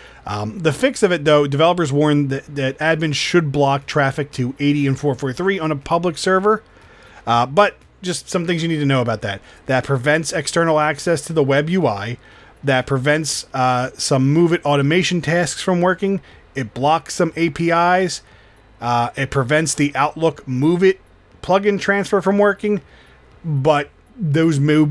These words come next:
may be better than having all of your <laughs> data leaked. Um, they also recommend that you check the, uh, see MOVEit Transfer slash W W W root folder for any unexpected files.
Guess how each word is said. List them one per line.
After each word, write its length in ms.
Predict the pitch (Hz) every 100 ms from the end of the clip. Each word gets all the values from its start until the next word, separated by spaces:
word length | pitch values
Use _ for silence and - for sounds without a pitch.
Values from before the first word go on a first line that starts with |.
| 147
may 220 | 196 160 147
be 180 | 143
better 260 | 139 139 135
than 140 | 131
having 260 | 127 127 123
all 140 | 120
of 80 | 117
your 80 | 123
<laughs> 80 | 131
data 200 | - 147
leaked. 400 | 110 101 - - - - - -
Um, 380 | 95 95 101 120 - - - - - 123
they 160 | 160
also 300 | 175 185 175
recommend 440 | 180 170 165 165 151
that 60 |
you 140 | 143 143
check 320 | - 160 -
the, 320 | 143 135 139
uh, 120 | 123
see 440 | 117 - 220 214 - -
MOVEit 480 | 131 175 240 247
Transfer 640 | - 175 147 139 143 135 135
slash 400 | - 147 131 -
W 260 | 156 151 151
W 200 | 143 139
W 220 | 139 127
root 280 | 147 214 160
folder 420 | 180 175 175 147 - -
for 180 | - 165
any 340 | 190 226 220 -
unexpected 640 | 175 175 - 156 120 135
files. 580 | - 120 104 101 101